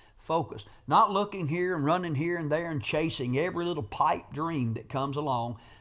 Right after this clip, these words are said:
but know and understand God has a purpose and a plan for your life. See what He's doing in your life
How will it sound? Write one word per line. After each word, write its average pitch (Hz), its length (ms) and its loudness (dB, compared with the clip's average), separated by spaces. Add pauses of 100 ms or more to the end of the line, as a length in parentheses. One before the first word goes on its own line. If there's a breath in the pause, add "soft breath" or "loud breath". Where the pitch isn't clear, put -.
but - 160 -10
know 160 240 6
and 165 120 0
understand 143 600 -2
God 139 400 4
has 120 200 -4
a 120 60 -6
purpose 139 460 -2
and 123 100 -6
a 117 60 -6
plan 139 380 -6
for 120 120 -8
your 147 280 0
life. 131 300 0
See 160 300 2
what 208 200 6
He's 220 180 0
doing 196 400 2
in 120 160 0
your 120 200 -2
life 123 320 -2